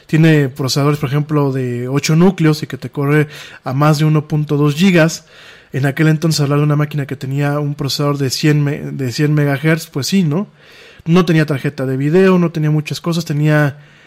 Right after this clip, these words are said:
me acuerdo que lo, la, la logré subir a cuarenta megas en memoria ram. Fíjense,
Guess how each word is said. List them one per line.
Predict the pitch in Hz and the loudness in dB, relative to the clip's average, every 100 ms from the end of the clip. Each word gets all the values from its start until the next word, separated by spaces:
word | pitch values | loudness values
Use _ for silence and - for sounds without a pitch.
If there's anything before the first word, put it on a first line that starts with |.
| _ _ - | _ _ 0
me | 156 | 2
acuerdo | 175 196 | 4 4
que | 196 | 6
lo, | 160 | 4
la, | 160 170 151 | 4 2 4
la | 151 156 185 165 | 4 4 2 4
logré | 156 156 180 | 4 4 2
subir | - 170 180 | 2 2 2
a | 180 | 2
cuarenta | - 143 160 165 170 170 - - | 0 2 2 2 0 0 -4 -6
megas | 156 151 165 175 170 | 0 4 4 4 2
en | 151 | 0
memoria | 139 139 151 139 | -2 0 0 0
ram. | 131 147 151 - _ _ _ _ _ _ _ _ _ _ _ _ - - | 0 0 -2 -6 _ _ _ _ _ _ _ _ _ _ _ _ -16 -8
Fíjense, | - 208 233 175 147 | 0 4 4 4 2